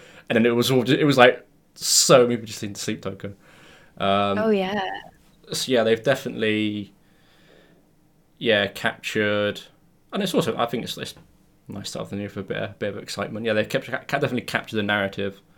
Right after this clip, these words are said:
Speaker 1: um, at the moment, but, yeah, I mean, we're still in the speculation point, even from our side. Like,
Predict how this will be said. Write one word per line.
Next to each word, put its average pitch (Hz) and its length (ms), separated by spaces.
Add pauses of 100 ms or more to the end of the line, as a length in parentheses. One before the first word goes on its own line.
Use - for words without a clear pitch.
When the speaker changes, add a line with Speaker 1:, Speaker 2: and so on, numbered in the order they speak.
(340)
Speaker 1:
um, 98 420 (340)
at 95 120
the 104 80
moment, 101 560
but, 95 320 (840)
yeah, 101 300 (180)
I 120 40
mean, 110 160
we're 117 100
still 147 180
in 123 60
the 117 60
speculation 107 600
point, 113 220
even 107 180
from 98 140
our 113 120
side. - 200
Like, - 380